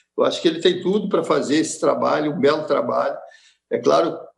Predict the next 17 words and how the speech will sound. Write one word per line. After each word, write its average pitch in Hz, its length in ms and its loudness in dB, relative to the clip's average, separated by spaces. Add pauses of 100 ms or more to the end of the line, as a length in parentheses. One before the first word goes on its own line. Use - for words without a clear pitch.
dentro 156 300 2
das 131 200 2
dificuldades 135 720 -2
de 113 120 -6
vinda, 135 400 -2
saída 135 420 -2
de 107 80 -6
jogadores, 123 540 0
mas - 440 -6
de - 220 -20
ter 160 180 4
uma 147 160 -2
equipe 127 380 -4
realmente 127 420 -2
competitiva, 127 720 -2 (480)
de 117 80 2
repente 127 760 -2